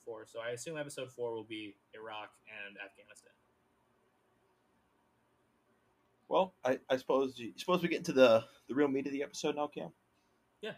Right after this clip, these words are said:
Speaker 1: yeah, I suppose.
Speaker 2: So
Speaker 1: Um, yeah, go ahead.
Speaker 2: Yeah, so t-, at the time of filming and the time this will come out, it is, um, April seventeenth, four seventeen. But in a few days, we have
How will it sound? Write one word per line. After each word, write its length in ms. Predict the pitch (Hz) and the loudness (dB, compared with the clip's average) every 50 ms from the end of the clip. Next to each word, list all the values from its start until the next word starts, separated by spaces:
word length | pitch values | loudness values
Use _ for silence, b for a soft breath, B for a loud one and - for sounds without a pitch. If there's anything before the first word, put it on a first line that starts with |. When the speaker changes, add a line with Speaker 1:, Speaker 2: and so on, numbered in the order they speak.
| - _ | -12 _
Speaker 1:
yeah, 120 | - 190 - - - - | -8 -8 -8 -8 -10 -12
I 80 | - | -12
suppose. 360 | - - - 120 120 123 - _ _ _ _ _ _ _ _ _ - | -10 -6 -6 -6 -6 -6 -8 _ _ _ _ _ _ _ _ _ -12
Speaker 2:
So 360 | - - - 165 143 139 139 | -4 2 4 6 6 6 4
Speaker 1:
Um, 260 | 170 170 170 170 151 - - _ _ _ _ _ - | 2 -4 -8 -10 -12 -16 -20 _ _ _ _ _ -14
yeah, 100 | 196 135 - - | -14 -14 -10 -6
go 80 | 139 | -6
ahead. 260 | 147 139 - - 185 - _ _ _ _ _ _ _ _ _ _ - | -4 -4 -6 -10 -14 -20 _ _ _ _ _ _ _ _ _ _ 4
Speaker 2:
Yeah, 140 | 175 139 117 | 6 6 6
so 380 | - - 160 131 127 - - - _ _ _ _ _ _ _ _ _ _ _ _ - | 6 6 6 8 8 8 6 2 _ _ _ _ _ _ _ _ _ _ _ _ -18
t-, 80 | - - _ - | -18 -10 _ -6
at 100 | 170 180 | -6 -4
the 60 | - | -4
time 220 | - 220 233 220 196 | 0 2 2 4 4
of 80 | 190 | 2
filming 400 | - 190 151 147 147 156 156 151 | 4 4 4 4 2 0 -2 -2
and 100 | - 127 | -4 -4
the 100 | 120 117 | -4 -2
time 200 | - 135 127 123 | 0 0 -2 0
this 140 | 120 117 - | -2 -4 -6
will 80 | 127 127 | -6 -2
come 180 | - 113 117 | -2 2 4
out, 240 | 117 117 113 110 - - | 4 4 4 4 2 -2
it 140 | 131 127 113 | -2 -2 0
is, 220 | 113 110 110 - | -2 -4 -2 -2
um, 320 | 107 98 95 76 101 - - _ _ _ _ _ _ _ _ - | -2 -2 -4 -6 -10 -12 -18 _ _ _ _ _ _ _ _ 0
April 280 | 143 135 135 131 120 113 | 0 0 2 2 0 0
seventeenth, 540 | - - 123 110 107 - - 113 120 123 - _ _ _ _ _ _ _ _ _ _ | 2 2 0 0 0 -4 -8 -8 -8 -8 -12 _ _ _ _ _ _ _ _ _ _
four 260 | - - 147 127 117 | -8 -2 0 0 0
seventeen. 520 | 113 - 123 113 113 110 - 131 123 123 127 | 0 -2 -4 -4 -4 -6 -6 -6 -6 -4 -4
But 180 | 123 143 139 | -2 0 0
in 100 | 143 147 | 0 0
a 40 | 139 | -2
few 180 | 131 - 240 240 | -2 0 4 8
days, 500 | 226 220 202 143 110 - - - - - _ _ _ _ _ _ _ _ _ _ _ _ _ _ _ _ _ _ _ _ _ _ _ _ - | 8 10 8 8 6 2 -2 -2 -4 -6 _ _ _ _ _ _ _ _ _ _ _ _ _ _ _ _ _ _ _ _ _ _ _ _ -8
we 120 | - 113 | -8 -4
have 280 | - 185 110 104 101 | -2 -2 -2 -2 -4